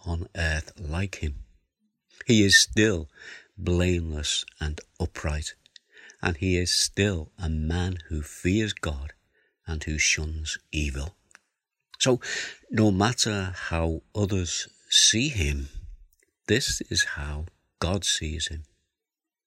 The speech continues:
And Job's words tell us that he still has hope, hope in his heart, hope in a resurrection, hope in a heavenly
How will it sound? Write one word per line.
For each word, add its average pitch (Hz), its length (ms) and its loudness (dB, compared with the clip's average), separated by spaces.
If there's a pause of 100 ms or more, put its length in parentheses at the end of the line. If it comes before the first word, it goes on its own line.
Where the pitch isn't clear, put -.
(480)
And 104 100 2
Job's 156 380 4
words 85 640 0
tell 92 340 0
us 80 140 -2
that 87 220 -2 (1600)
he 113 160 0
still 127 580 4 (180)
has 95 360 2 (100)
hope, - 600 -8 (400)
hope - 400 -4 (220)
in 110 240 0 (100)
his 98 220 4
heart, 85 500 -8 (960)
hope 143 280 0 (480)
in 95 280 0 (180)
a 90 140 0
resurrection, 90 800 0 (760)
hope 131 320 4 (320)
in 87 260 2 (300)
a 87 80 2
heavenly 87 560 0